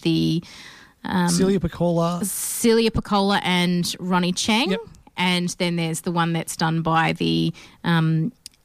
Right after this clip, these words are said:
Speaker 1: the English comedian
Speaker 2: Mm.
Speaker 1: whose name escapes me. And then there's one where there's no, um, you can just make it up. So which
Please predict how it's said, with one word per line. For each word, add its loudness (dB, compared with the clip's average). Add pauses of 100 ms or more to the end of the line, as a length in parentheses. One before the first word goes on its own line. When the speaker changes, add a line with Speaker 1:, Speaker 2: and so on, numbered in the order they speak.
(400)
Speaker 1:
the 2
English 0 (120)
comedian 2
Speaker 2:
Mm. 0
Speaker 1:
whose 0
name 0
escapes -2
me. 2 (380)
And 0
then 2
there's 0
one 2
where 2 (600)
there's 0
no, 2 (1080)
um, 0
you 0
can -2
just -6
make -2
it 0
up. -6 (260)
So 2
which -2